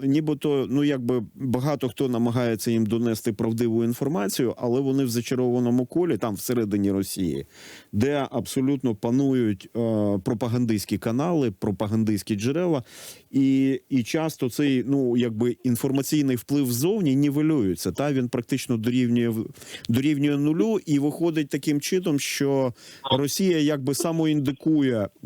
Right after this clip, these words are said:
цю війну і самоіндикує, ну, ненависть абсолютно неприховану до українців, що підживлює путінський режим. Ти бачиш вихід із цієї ситуації? Тобто, якщо простіше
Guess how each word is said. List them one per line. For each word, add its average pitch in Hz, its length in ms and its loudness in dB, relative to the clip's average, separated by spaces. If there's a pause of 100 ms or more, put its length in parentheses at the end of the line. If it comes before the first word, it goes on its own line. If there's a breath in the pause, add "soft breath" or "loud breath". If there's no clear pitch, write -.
(100)
цю 147 120 0
війну 139 480 2
і 131 600 2
самоіндикує, 135 1040 0 (540 loud breath)
ну, 147 180 2
ненависть 139 600 0
абсолютно 123 520 0
неприховану 117 800 0
до 104 120 0
українців, 123 600 0
що - 120 -2 (100)
підживлює 131 640 2
путінський 113 600 -2
режим. 104 340 0 (280 loud breath)
Ти 147 100 -2
бачиш 202 420 -2
вихід 156 340 0
із 123 140 -2
цієї 120 220 2
ситуації? 110 560 -2
Тобто, 151 180 -2
якщо 160 240 -2
простіше 170 540 -2